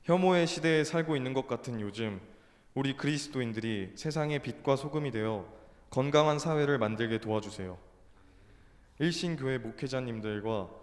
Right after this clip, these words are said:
성도님들을 지켜주시고 사십 일 감사, 기도, 예배 캠페인을 통해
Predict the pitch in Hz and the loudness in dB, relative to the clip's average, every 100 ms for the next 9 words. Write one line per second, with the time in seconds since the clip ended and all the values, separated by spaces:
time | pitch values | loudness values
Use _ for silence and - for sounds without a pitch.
0 | - - - - 165 175 170 151 131 127 | -20 -20 -20 -8 -4 -2 0 0 0 0
1 | - - 127 104 - 98 101 95 - - | -2 -2 -2 -2 -10 -6 -6 -8 -14 -20
2 | - - - - - 120 127 139 135 120 | -20 -20 -18 -6 -4 -2 -2 -2 -2 -4
3 | 117 117 120 104 - - 117 123 107 104 | -4 -2 -2 -2 -4 -8 -2 0 0 0
4 | 110 131 135 131 139 123 120 113 107 101 | 2 0 -2 -6 -6 -6 -6 -6 -6 -6